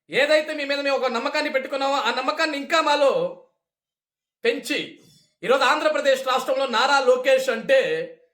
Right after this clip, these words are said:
రాజకీయ నాయకుడు మాత్రమే కాదు, ఒక మంచి మనసున్న వ్యక్తిగా,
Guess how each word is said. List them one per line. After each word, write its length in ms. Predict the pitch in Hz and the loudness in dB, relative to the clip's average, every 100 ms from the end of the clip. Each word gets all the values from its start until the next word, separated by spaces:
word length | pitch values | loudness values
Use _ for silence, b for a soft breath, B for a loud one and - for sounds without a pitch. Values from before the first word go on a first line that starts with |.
| _ _ | _ _
రాజకీయ 380 | 160 226 294 294 | -4 -2 -2 -2
నాయకుడు 260 | 269 254 254 | 0 0 0
మాత్రమే 440 | 220 233 254 254 | -4 -2 0 0
కాదు, 680 | 233 220 240 302 190 175 - _ _ _ _ - | 0 0 2 2 0 -4 -10 _ _ _ _ -18
ఒక 120 | 170 | -16
మంచి 320 | 151 202 175 | -14 -12 -10
మనసున్న 380 | 170 196 233 208 | -10 -10 -10 -10
వ్యక్తిగా, 600 | 175 170 - 151 110 | -10 -12 -12 -14 -14